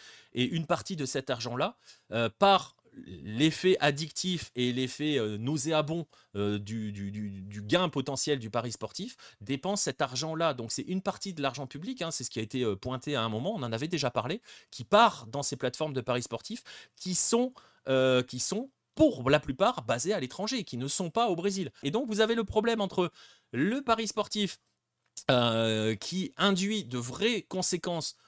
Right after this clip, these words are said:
sociales et économiques, euh, sociales dans tous les sens du terme, hein, tu parles de santé mentale, Ibra, c'est exactement cela,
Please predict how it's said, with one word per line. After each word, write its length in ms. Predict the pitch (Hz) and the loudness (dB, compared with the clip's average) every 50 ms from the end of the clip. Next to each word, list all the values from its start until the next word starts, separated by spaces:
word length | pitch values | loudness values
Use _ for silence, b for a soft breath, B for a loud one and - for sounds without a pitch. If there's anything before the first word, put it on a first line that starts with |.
| b b | b b
sociales 720 | b - - - 240 220 - - - - 214 202 165 - - _ _ _ - | b -4 0 2 2 2 2 2 2 4 4 4 2 2 -2 _ _ _ -8
et 160 | 113 - - 151 | -8 -6 -4 -4
économiques, 720 | 143 - - 190 170 196 202 233 294 311 - - - - B B B B B | 0 4 6 6 6 6 4 0 -2 -4 -8 -10 -12 -14 B B B B B
euh, 320 | 113 113 117 117 113 113 107 | 2 4 4 6 4 4 2
sociales 640 | - - 190 175 - - - 196 175 147 104 - _ - | 2 4 2 2 2 4 4 4 4 4 2 -2 _ -10
dans 100 | 120 107 | -10 -10
tous 220 | - - 196 208 | -8 -6 -4 0
les 120 | 170 165 156 | 0 0 0
sens 240 | - 156 156 139 | 0 -2 -2 -4
du 140 | 120 127 123 | -2 -4 0
terme, 240 | - 196 233 240 175 | 0 0 0 0 0
hein, 80 | 165 - | -4 -4
tu 100 | - - | -4 0
parles 180 | - 135 123 | 0 0 0
de 80 | 110 110 | 0 -4
santé 260 | - 131 123 - 139 | -4 -4 -4 -4 -4
mentale, 320 | 131 127 127 - 139 131 | -4 -2 0 0 0 0
Ibra, 220 | 113 113 117 117 113 | 0 0 -2 -2 -2
c'est 140 | - - 87 | -2 -4 -6
exactement 420 | - - 117 - - 110 107 107 | -4 -4 -4 -4 -4 -6 -6 -4
cela, 280 | - - 160 214 285 | -4 0 0 0 -2